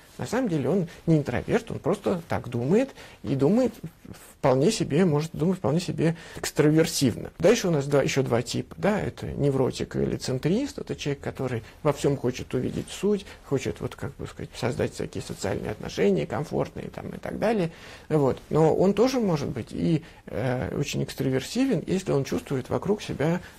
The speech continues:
э, хорошую дружескую атмосферу. Э, это очень комфортные люди, если они чувствуют себя в команде. Если они чувствуют, что, э, как бы группа, в которой они находятся, напряжена, она не объединена никакими общими целями,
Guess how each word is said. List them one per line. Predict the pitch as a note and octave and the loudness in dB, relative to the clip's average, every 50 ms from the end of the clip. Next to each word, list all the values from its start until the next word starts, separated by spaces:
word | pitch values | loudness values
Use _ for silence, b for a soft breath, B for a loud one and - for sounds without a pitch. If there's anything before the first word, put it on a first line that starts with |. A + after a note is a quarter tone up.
| B | B
э, | - - - - - - | -12 -10 -8 -8 -10 -8
хорошую | - - E3 D3+ D3 D3+ D#3+ - F#3+ F3 | -2 0 2 2 2 2 0 -2 -2 -2
дружескую | D#3+ C#3+ C#3+ C#3 C#3 - - - E3 E3 | 0 0 0 0 -2 -4 -6 -2 -2 -2
атмосферу. | E3 E3+ F#3 G3 G3+ - - C3 A2+ - - F2+ - B B B B B B | 0 0 0 -2 -2 -2 -4 -4 -4 -4 -4 -6 -6 B B B B B B
Э, | - - - - - - B2 - - | -14 -12 -10 -8 -4 -4 -2 -2 -2
это | - C#3+ - | -2 0 0
очень | C#3+ C#3+ - E3 | -2 -2 0 0
комфортные | D#3 C#3+ D3+ D3+ - F#3 F#3 F#3 E3 - C#3 C3 B2 | 0 0 0 0 2 2 2 2 2 0 0 0 2
люди, | A#2+ C3 D3 E3+ E3 - G3 G3+ - - | 2 2 2 0 0 0 -2 -2 -2 -2
если | - - B2+ - C3 | -4 -4 -2 0 2
они | C#3+ C3+ C3 | 2 2 2
чувствуют | - C3+ - - E3+ F3 | 0 -2 -2 -2 -2 -2
себя | - - E3+ D#3 C3 | -2 0 0 0 0
в | - | 0
команде. | - D3+ F3 F3+ C3+ B2 - - - - - E3 B B B B B B B - | 2 2 2 2 2 0 0 -2 -4 -6 -8 -8 B B B B B B B -6
Если | - - D#3+ F#3+ F#3+ - | 0 2 2 2 2 2
они | D#3 E3 D#3+ D3+ | 2 2 2 2
чувствуют, | - F#3 F#3 F3+ - C#3+ C#3 C3+ | 2 0 0 0 0 -4 -4 -4
что, | - - C3+ B2+ B2 B2+ - - - | -4 -4 -4 -2 -2 -2 -4 -6 -8
э, | - - - C#2 - - C#2+ C#2+ C#2+ B1 - D2+ - | -8 -8 -6 -8 -8 -10 -12 -12 -10 -10 -10 -12 -12
как | - - - | -14 -10 -6
бы | D#3 C#3+ | -4 -2
группа, | C#3 D3 D#3+ F#3 F3 - - | 4 6 6 6 6 4 -2
в | - | -4
которой | - - C#3 - A#2 A#2+ G#2+ | -4 -4 -2 0 0 0 0
они | - - | -2 -2
находятся, | - - B2+ C3+ - - A#2+ - C#3+ - - - - - - B B B B B | -2 -2 -2 -2 -2 -2 -4 -4 -4 -8 -10 -6 -6 -6 -6 B B B B B
напряжена, | - - - C#3+ C#3+ C#3 C#3 C#3 C3 B2+ - - - D#3+ F#3+ G3+ G3 F3 | -10 -6 -2 -2 -2 -2 0 -2 -2 -2 -2 -2 0 2 2 2 2 2
она | D3+ C3+ B2+ | 0 0 0
не | C3+ C#3 B2 | 0 0 0
объединена | A#2+ D3 C#3 C#3 C#3 C3 | 0 0 -2 0 0 0
никакими | B2 C3+ C3 - C3 - - C#3 C#3 C3+ | 0 0 -2 -2 -4 -4 -4 -2 -4 -4
общими | C3 - - C#3 C#3 C3+ | -4 -4 -4 -4 -4 -2
целями, | - - B3 C#4+ C#4 A#3 D#3 B2+ | 0 0 0 2 2 0 -2 -2